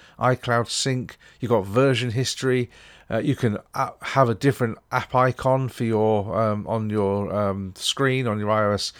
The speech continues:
home screen, or on, actually not on the Mac, but on the I O S device, you can have a different app icon. Different themes, so you've got dark themes, sepia, light,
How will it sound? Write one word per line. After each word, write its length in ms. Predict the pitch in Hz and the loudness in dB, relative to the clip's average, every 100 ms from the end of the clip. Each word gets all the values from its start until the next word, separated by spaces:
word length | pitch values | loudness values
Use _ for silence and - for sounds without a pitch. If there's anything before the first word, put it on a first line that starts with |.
| - - - | -20 -8 0
home 220 | 131 117 | 2 0
screen, 340 | - 127 127 | -2 0 0
or 300 | 113 98 98 | 0 0 0
on, 300 | 104 107 95 104 - | -2 -4 -6 -12 -10
actually 300 | - 120 - | -8 -6 -6
not 160 | 113 139 | -4 -2
on 100 | 143 | -2
the 80 | 135 | -2
Mac, 280 | 123 85 - | -2 -4 -8
but 100 | 107 | -6
on 100 | 101 | -4
the 100 | 101 110 | -6 -6
I 160 | 107 107 | -4 -2
O 60 | |
S 260 | 101 - - _ _ _ _ | -2 -4 -10 _ _ _ _
device, 420 | - 98 95 - - - | -4 0 0 -4 -12 -12
you 100 | 104 | -8
can 100 | 101 | -4
have 140 | 101 | -4
a 60 | 95 | -4
different 320 | 104 95 95 | -6 -8 -8
app 160 | 98 - | -8 -4
icon. 360 | 104 - 107 - - - - - - | -4 -4 -8 -8 -18 -20 -20 -20 -4
Different 280 | 139 123 98 | -2 -2 -4
themes, 580 | - 143 143 147 143 | 0 0 0 -2 -4
so 220 | 135 - 101 | -6 -4 -4
you've 80 | |
got 160 | - - | -6 0
dark 340 | 123 120 117 | 2 4 2
themes, 420 | - 123 120 113 - | -2 -2 -2 -2 -4
sepia, 720 | - 131 120 110 113 110 104 | -4 -4 -4 0 2 4 2
light, 580 | 95 98 117 117 - | -2 0 0 0 -6